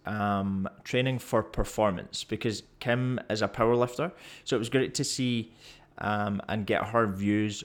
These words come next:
on training for performance rather than through simply physique-based goals. Um, so this one's gonna be of massive value to a lot of you. I know that a lot of you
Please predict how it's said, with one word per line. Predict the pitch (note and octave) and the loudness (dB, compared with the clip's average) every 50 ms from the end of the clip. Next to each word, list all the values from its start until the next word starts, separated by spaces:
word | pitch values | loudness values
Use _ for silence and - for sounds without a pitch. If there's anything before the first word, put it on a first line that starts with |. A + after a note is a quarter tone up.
| - - | -6 -2
on | F#2+ G#2 G2+ G2+ G#2 G2 G2 - - - - - | -2 0 0 0 0 -2 -2 -4 -8 -16 -20 -10
training | - - A#2+ A2+ A2+ A2 G#2 G#2 G2+ G2+ - - | -2 0 2 2 4 2 2 0 0 -2 -4 -8
for | - - - G2+ | -8 -4 -2 -2
performance | G2 - - G#2 - - - G#2+ A#2 C#3 E3 F3 - - - - - - | -2 -2 -4 -6 -4 0 0 2 2 2 0 -4 -6 -8 -10 -12 -10 -10
rather | F#2+ G#2 A2+ A2+ A#2 A2 A2+ A2 | -4 0 2 2 2 2 2 2
than | A2 A2+ G#2+ G#2+ G#2 G#2 G2+ G2 | 2 2 2 2 2 2 0 -2
through | - - - G#2+ G#2 G#2 G2+ F#2+ | -4 -6 -4 -2 0 0 0 0
simply | F#2 - G#2+ G2+ G2+ - G2 F#2+ | -2 -2 -4 -4 -4 -4 -4 -4
physique-based | - - - - A2+ G#2 G2 G#2 G#2 - - - _ - F#2 F#2 F#2 - - - - | -6 -10 -10 -6 -6 -4 -4 -4 -6 -8 -12 -10 _ -4 -2 -2 -2 -4 -6 -6 0
goals. | - C3+ C3 A#2+ - - - - - - - - - - - - - - - | 4 4 4 4 4 0 -6 -10 -10 -12 -18 -18 -18 -18 -18 -20 -18 -8 -2
Um, | - G2+ G2+ G2 G2 G2+ F#2 - - | 0 2 2 2 2 0 -2 -6 -6
so | - - - A#2 A2 | -2 2 2 4 4
this | A#2 C3+ C3+ - - | 4 2 4 2 4
one's | - C3+ C3+ B2+ A#2+ A2+ | 4 4 4 4 2 0
gonna | A2+ A#2+ A#2 G#2+ | 0 0 2 2
be | G#2+ A2 A2 G#2+ G#2 - - | 2 2 2 2 0 2 2
of | G2+ G#2 G2 G2+ - - - - | 2 2 2 0 -6 -14 -10 -2
massive | F#2 A2 A#2 A#2+ - A2+ G2+ | 0 2 2 2 0 -2 0
value | G2+ A2 G#2+ G#2+ G#2 G2 G2 | 4 4 4 6 4 2 2
to | - G#2 | 2 2
a | |
lot | G2+ A2+ B2+ F#2 A#2 | 4 4 6 6 6
of | B2+ C3+ | 4 4
you. | C#3+ C3+ - - | 2 2 2 0
I | G2+ | 0
know | G#2 A2 A2 A2 G#2+ | 2 2 4 4 2
that | G2+ G2 F#2+ - - | 2 2 0 2 2
a | F#2 | 2
lot | G2 G#2+ G#2+ - | 2 2 2 0
of | - G#2 | 0 0
you | G#2 G2+ G2 - - | 0 2 0 0 -2